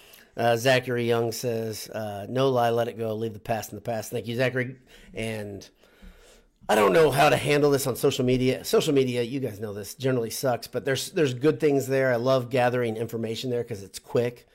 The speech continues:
Uh, when something happens, uh, I mean, for instance, uh, I learned about, uh,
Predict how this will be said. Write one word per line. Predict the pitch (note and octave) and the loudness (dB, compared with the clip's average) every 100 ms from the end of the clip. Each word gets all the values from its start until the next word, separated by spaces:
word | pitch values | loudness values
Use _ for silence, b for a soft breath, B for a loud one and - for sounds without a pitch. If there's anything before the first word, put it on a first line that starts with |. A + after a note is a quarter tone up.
| b b b b | b b b b
Uh, | G#2 G#2+ | -10 -6
when | A2 | -6
something | A2 B2+ B2 G2+ | -4 -4 -4 -6
happens, | A2+ A2+ A#2 A2+ G#2+ | -6 -6 -6 -8 -10
uh, | G#2+ G#2 F#2 F2+ | -10 -10 -10 -12
I | |
mean, | G#2+ G2+ F2+ | -10 -10 -6
for | - | 0
instance, | C#3 - G#2 - - b b b b b | 0 0 -10 -14 -18 b b b b b
uh, | G#2 G2+ G2 | -16 -14 -10
I | A#2 | -6
learned | A#2+ A#2+ A#2+ | -2 -2 -2
about, | A2+ A2+ A2 - _ - | -4 -6 -6 -12 _ -16
uh, | A#2+ G#2 F#2 | -14 -12 -14